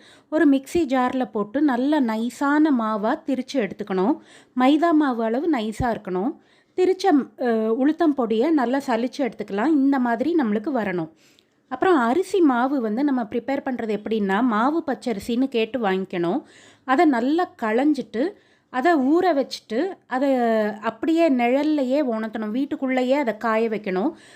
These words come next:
காய வச்சு அது ஈரம் இருக்கும்போதே நம்ம நல்லா திரிச்சு,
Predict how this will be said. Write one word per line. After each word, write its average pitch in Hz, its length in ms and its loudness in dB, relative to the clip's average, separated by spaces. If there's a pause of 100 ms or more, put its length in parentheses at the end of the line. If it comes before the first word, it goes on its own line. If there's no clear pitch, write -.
(140)
காய 302 300 2
வச்சு 269 260 -2
அது 277 160 0
ஈரம் 339 440 2
இருக்கும்போதே 269 640 0
நம்ம 311 200 2
நல்லா 240 440 -2
திரிச்சு, 269 500 -2